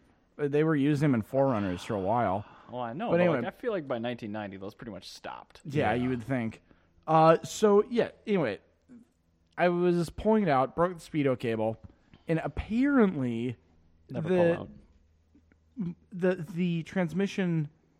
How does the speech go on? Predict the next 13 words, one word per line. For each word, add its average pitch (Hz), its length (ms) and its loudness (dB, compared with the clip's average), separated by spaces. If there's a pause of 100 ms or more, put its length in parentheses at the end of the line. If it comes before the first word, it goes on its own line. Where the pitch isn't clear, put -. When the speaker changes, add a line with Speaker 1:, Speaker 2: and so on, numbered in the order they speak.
(120)
Speaker 1:
references 147 800 -4
the 117 80 -12
Speedo 120 440 -4
cable. 170 440 -4 (1500)
Speaker 2:
Of 120 120 -12
course - 280 -18
it - 80 -20
does. - 280 -20
Speaker 1:
Of - 80 -20
course - 280 -2
it 120 60 -8
does, 98 280 -10
yeah. 139 140 0